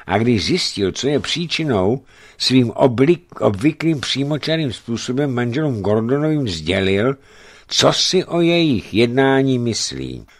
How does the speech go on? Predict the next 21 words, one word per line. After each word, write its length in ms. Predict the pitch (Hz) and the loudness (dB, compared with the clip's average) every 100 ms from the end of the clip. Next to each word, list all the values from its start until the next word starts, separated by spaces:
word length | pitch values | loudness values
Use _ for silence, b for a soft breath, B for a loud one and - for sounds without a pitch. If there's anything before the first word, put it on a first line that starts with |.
| - | -14
K 60 | |
fotografování 920 | - 110 117 117 139 131 143 147 147 147 | 0 0 2 2 2 2 -2 -2 0 -2
sice 320 | - 139 151 | -4 -6 -4
už 200 | 147 - | -6 -6
nedošlo, 540 | 147 117 82 73 69 - B B B B | -4 -4 -6 -8 -10 -10 B B B B
ale 240 | - 101 92 | 0 2 2
povzdech 600 | - 202 165 82 82 - B B | 2 0 2 -4 -4 -6 B B
spisovatele 920 | - - 135 - 143 135 131 143 131 101 | -12 -2 -2 0 -2 -2 -2 0 2 0
Waltera 560 | 80 139 139 127 95 | 2 2 2 0 0
Lorda 540 | 85 143 147 101 76 - b b b b - | 0 0 -2 -2 -4 -4 b b b b -4
nad 260 | 98 87 | -2 -2
mimořádnou 1080 | 90 120 208 185 120 92 101 95 90 87 80 | -4 2 2 4 0 0 0 2 0 -2 -2
netaktností 1120 | 78 98 139 - 123 - - 95 90 - 85 82 | -2 -2 -2 -4 -4 -8 -8 -6 -6 -8 -10 -4
této 340 | 113 110 117 | -4 -2 -2
dvojice 600 | 85 82 113 160 - - | -4 -2 -2 -2 -4 -6
s 80 | - | -4
modrou 400 | 120 110 101 78 | -4 -2 -2 -4
krví 560 | - 117 117 120 123 b b b b | -4 -2 0 0 -2 b b b b
byl, 220 | 98 117 | 0 2
jak 260 | 104 71 - | 2 0 -4
vidno, 560 | 85 107 107 107 101 | -4 -2 -2 -2 -4